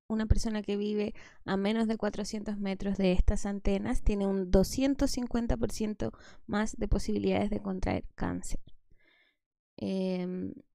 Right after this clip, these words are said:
entonces, ya que hablábamos de símbolos,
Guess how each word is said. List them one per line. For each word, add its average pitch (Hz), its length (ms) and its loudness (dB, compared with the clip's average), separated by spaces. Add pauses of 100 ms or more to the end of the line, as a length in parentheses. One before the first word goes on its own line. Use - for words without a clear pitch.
(420)
entonces, 226 840 0 (600)
ya 254 220 4
que 277 100 2
hablábamos 269 520 4
de 226 120 6
símbolos, 214 720 0